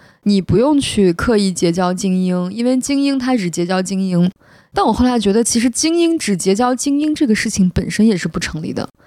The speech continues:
因为两个精英之间，如果你没有情感的交互，大家只是一个利益互换的关系，那其实不算是朋友，那算是一种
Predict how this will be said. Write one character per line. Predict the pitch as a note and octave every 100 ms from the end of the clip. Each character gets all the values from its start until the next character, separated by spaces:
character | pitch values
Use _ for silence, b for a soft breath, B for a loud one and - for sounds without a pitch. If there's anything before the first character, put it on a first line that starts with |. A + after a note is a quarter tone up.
| b b
因 | D#4
为 | F4+
两 | F4 F#3
个 | F#3
精 | G#3 C4+
英 | C#4 C#4
之 | C#4
间， | B3+ C4+
如 | B3+ G#3+
果 | B3+
你 | G#3
没 | E3+
有 | G3 F3+
情 | - - G3 G#3
感 | A3+ D3
的 |
交 | E3 G3+ G3+
互， | - A3 F3+ -
大 | B3
家 | B3+
只 | C4 F3
是 | -
一 | G#3
个 | G3 G3+ F#3+
利 | A3+ A3
益 | A3
互 | F#3+ A3
换 | A3 F#3+
的 | D#3+
关 | D#3 F#3
系， | - - - b b b _ -
那 | F4+
其 | -
实 | A#3+
不 | B3+ F#3
算 | C4 B3
是 | G#3+
朋 | F#3 - C#3+
友， | - A3
那 |
算 | A3+ D4
是 | C#4+ C4
一 |
种 | A3+ D#3+ E2+